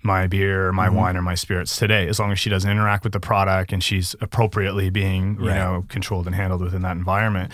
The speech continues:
Speaker 2: Yeah.
Speaker 1: She could not do that if we did not put a barrier
Speaker 2: Inside.
Speaker 1: to our cannabis
Speaker 2: Right.
Speaker 1: portion.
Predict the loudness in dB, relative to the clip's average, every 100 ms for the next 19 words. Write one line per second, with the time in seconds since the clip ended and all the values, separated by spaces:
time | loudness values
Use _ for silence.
0 | -2 0 0 -4 -14 -20 _ -6 0 2
1 | 4 4 2 2 2 2 0 -2 0 2
2 | 0 0 -4 -2 0 0 0 0 -2 -2
3 | -2 0 2 4 4 2 -2 -4 -8 -6
4 | 0 4 6 4 4 2 2 2 2 2
5 | 0 -4